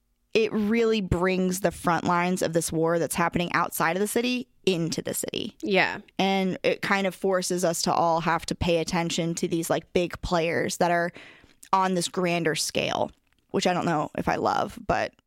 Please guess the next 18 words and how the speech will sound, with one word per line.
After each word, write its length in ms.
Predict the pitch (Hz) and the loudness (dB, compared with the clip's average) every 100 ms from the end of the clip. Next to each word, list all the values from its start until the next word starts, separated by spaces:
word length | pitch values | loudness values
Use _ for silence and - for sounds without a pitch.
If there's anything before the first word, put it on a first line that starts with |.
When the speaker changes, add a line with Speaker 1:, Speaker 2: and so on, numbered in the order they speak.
| _ | _
Speaker 2:
I 140 | 294 339 | 2 4
think 360 | 392 415 370 - | 6 6 6 8
it 80 | 254 | 8
was 120 | 247 | 8
something 280 | 240 240 220 | 6 4 2
she 160 | 190 | -2
had 280 | 165 165 175 | 0 2 2
to 80 | 208 | 2
do 320 | 208 220 226 240 | 6 8 8 6
after 360 | 226 190 - 185 | 4 2 4 0
talking 280 | - 180 196 | 2 2 4
about 180 | 214 | 2
them 100 | 208 | 2
so 140 | 208 214 | 0 2
much 180 | 214 208 | 2 2
in 100 | 170 | 0
book 180 | 180 151 | 0 0
one, 460 | 147 165 208 233 | 2 4 4 0